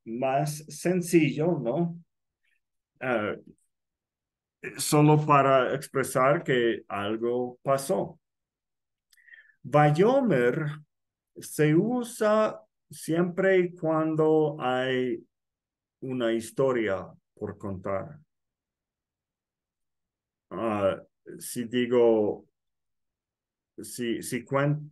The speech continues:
si cuento la historia, digo, ella dijo, y dijo él, y dijo ella, y respondió él, y salió ella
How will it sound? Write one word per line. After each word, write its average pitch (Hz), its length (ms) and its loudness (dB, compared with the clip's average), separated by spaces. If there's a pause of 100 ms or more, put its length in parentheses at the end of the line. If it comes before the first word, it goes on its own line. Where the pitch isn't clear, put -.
(120)
si 127 200 -10
cuento 151 400 0
la 127 140 0
historia, 117 760 -2 (320)
digo, 104 600 -6 (960)
ella 170 500 6
dijo, 147 840 4 (840)
y 120 180 -4
dijo 160 600 6
él, 135 580 0 (560)
y 113 160 -8
dijo 147 560 2
ella, 123 760 2
y 113 120 -8
respondió 120 1040 2
él, 117 720 2 (480)
y 143 160 -2
salió 156 1000 4
ella 120 1080 4